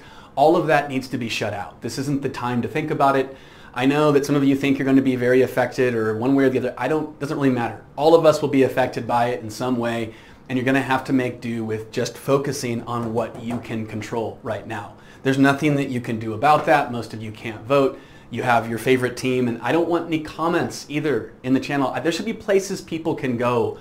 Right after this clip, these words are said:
where you don't have to be bombarded with political thoughts, okay? So in general, we try to stay the most part away from this in my server as well,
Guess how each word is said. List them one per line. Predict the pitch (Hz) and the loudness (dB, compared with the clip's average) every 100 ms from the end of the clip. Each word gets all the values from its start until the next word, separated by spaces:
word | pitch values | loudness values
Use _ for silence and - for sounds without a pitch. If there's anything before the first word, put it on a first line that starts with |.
| - - | -18 -4
where | 131 | 0
you | 135 | 2
don't | 135 131 135 | 2 2 2
have | - 123 123 | 0 -4 -4
to | - | -6
be | 120 117 113 | -6 -4 -4
bombarded | 110 113 107 110 117 110 | -4 -6 -4 -4 -4 -4
with | 107 101 | -6 -8
political | - 110 107 107 | -10 -8 -8 -8
thoughts, | 104 98 104 - - - - | -12 -12 -14 -16 -20 -20 -18
okay? | - 139 135 - - | -4 -2 -2 -6 -16
So | - 143 | 0 2
in | 180 208 190 | 4 4 4
general, | 175 165 151 - - - | 4 6 6 4 -2 -2
we | 165 | 2
try | 202 | 4
to | 185 | 4
stay | - 170 | 2 0
the | 143 | 4
most | 139 143 - | 4 2 0
part | 139 135 | -2 -2
away | 117 127 | 0 2
from | 127 131 123 | 2 0 -2
this | 117 | -2
in | 120 | -4
my | 113 110 | -4 -4
server | - 120 117 117 | -4 -4 -4 -4
as | 110 110 107 | -4 -6 -4
well, | 113 120 117 104 | 0 2 2 -2